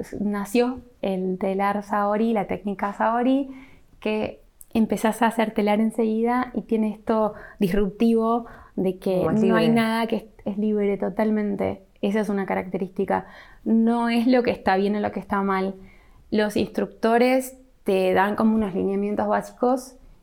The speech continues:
Speaker 1: y nada más. No te guían, no, no tenés una pieza guía. Es libre y nada, es diferente. Después chusmealo.
Speaker 2: Como, como de-, meditativo también, ¿no?
Speaker 1: Re.
Speaker 2: Bueno, que en general lo es todo lo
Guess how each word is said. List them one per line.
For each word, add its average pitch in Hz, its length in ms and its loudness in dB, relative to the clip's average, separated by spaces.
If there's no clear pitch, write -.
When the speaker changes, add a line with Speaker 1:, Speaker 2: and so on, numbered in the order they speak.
Speaker 1:
y 185 960 -4
nada 190 260 -4
más. 196 260 -6
No 214 160 -2
te 226 100 0
guían, 220 420 0
no, 220 360 0
no 233 460 2
tenés 226 320 2
una 233 200 2
pieza 220 280 2
guía. 226 600 0
Es 220 120 2
libre 233 500 4
y 196 340 0
nada, 180 300 -2
es 185 60 -4
diferente. 185 420 -2
Después 180 280 -6
chusmealo. 208 480 0
Speaker 2:
Como, 254 100 2
como 160 180 0
de-, 147 180 0
meditativo 156 600 2
también, 147 320 -2
¿no? 170 200 0
Speaker 1:
Re. 180 380 0
Speaker 2:
Bueno, 160 220 0
que 139 80 -2
en 143 140 -2
general 170 360 2
lo 165 120 2
es 165 260 0
todo 151 200 -2
lo 143 120 -2